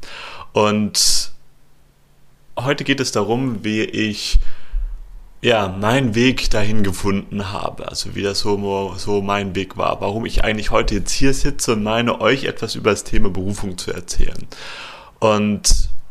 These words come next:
es hat einen ganz einfachen Grund. Das heißt nicht, weil ich mich mit, mit Berufung von Anfang an super auskannte, nein, sondern weil ich eine lange Zeit, neun Jahre lang, eine Berufung gelebt habe, die mich mehr ausgebrannt hatte,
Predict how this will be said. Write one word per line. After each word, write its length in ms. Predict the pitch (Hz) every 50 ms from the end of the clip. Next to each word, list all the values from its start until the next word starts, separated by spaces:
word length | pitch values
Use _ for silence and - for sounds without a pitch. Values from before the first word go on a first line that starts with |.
| - - - - - -
es 120 | 120 - -
hat 140 | - - 196
einen 80 | 156
ganz 180 | 123 131 127 -
einfachen 500 | - 139 135 131 - 101 98 101 110 107
Grund. 380 | - - - - - - -
Das 140 | 104 101 -
heißt 280 | 113 113 113 113 - -
nicht, 180 | 135 131 -
weil 140 | - 110 113
ich 80 | 110 113
mich 220 | 117 110 - -
mit, 100 | 117 104
mit 180 | 104 107 107 104
Berufung 540 | - 113 107 127 131 131 - - 120 113 117
von 140 | - 113
Anfang 320 | - 113 117 117 - 127 107
an 160 | 104 107 104
super 240 | - 113 113 98 98
auskannte, 640 | - 117 - - - - 135 135 131 - 143 135 131 - - - - - -
nein, 400 | - 104 110 113 123 139 156 151
sondern 300 | - - - 120 117 110
weil 240 | 110 107 104 104 104
ich 140 | 104 - 101
eine 120 | 98 98
lange 320 | 95 98 101 117 147 165 156
Zeit, 460 | - - 107 110 123 147 151 - -
neun 180 | 110 113 117 107
Jahre 300 | 104 104 110 117 120 113
lang, 320 | 113 117 117 117 113 - - - - - - - - - - - - - - -
eine 180 | 113 117 117 104
Berufung 500 | 107 107 117 143 160 175 - 151 135 110
gelebt 460 | 113 104 101 127 147 - - - -
habe, 320 | 139 139 135 127 131 123
die 240 | 117 104 113 113 113
mich 260 | 113 110 107 - -
mehr 220 | 110 107 107 - -
ausgebrannt 840 | 117 135 - - - 147 131 127 110 117 117 135 143 - - -
hatte, 400 | 147 143 - - 156 156 -